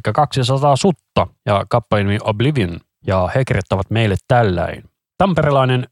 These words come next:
Two hundred Wolves tarjoilee rockin tamppaamattomampia polkuja erikoisilla sovitusratkaisuilla ja mielenkiintoisilla melodioilla. Vuoden kaksituhatta kaksikymmentäyksi lopulla julkaistu debyyttilevy The Hold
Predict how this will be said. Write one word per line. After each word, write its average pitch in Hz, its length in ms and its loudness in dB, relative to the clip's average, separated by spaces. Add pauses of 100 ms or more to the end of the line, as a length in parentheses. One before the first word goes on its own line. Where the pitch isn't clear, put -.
(180)
Two 202 120 4
hundred 147 220 0
Wolves 127 440 -2 (160)
tarjoilee 107 460 2 (140)
rockin 131 420 0 (120)
tamppaamattomampia 98 1160 0 (180)
polkuja 107 400 2
erikoisilla 117 600 0
sovitusratkaisuilla 131 1120 -2
ja 117 60 -2
mielenkiintoisilla 135 880 0
melodioilla. 101 580 -2 (200)
Vuoden 101 180 2
kaksituhatta - 420 0
kaksikymmentäyksi 131 600 -2
lopulla 127 280 0
julkaistu 123 400 -2 (100)
debyyttilevy 110 600 -2 (180)
The 107 100 2
Hold 113 520 -2